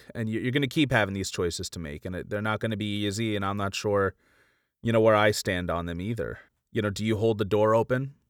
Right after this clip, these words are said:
Or do you recognize that, you know, humanity isn't, isn't all it's cracked up to be? Uh,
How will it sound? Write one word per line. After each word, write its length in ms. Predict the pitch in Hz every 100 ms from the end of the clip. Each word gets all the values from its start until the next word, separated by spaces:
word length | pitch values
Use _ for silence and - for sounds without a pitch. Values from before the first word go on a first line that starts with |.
| _ _ _ _ _ _ _ _ _ _ _ _ _ _ _ -
Or 440 | 104 104 101 90 - _ _ _ -
do 80 |
you 120 | 120 104
recognize 640 | 104 - 98 98 98 92
that, 220 | 98 92 - _ _ _
you 80 | 143
know, 200 | 135 110 - -
humanity 560 | 120 107 110 110 110 107
isn't, 560 | 101 107 101 95 - - _ -
isn't 220 | 131 131
all 140 | 120
it's 120 | 113 -
cracked 320 | 127 110 -
up 140 | 101
to 80 | -
be? 240 | 73 60 - _ _ _ -
Uh, 240 | 60 64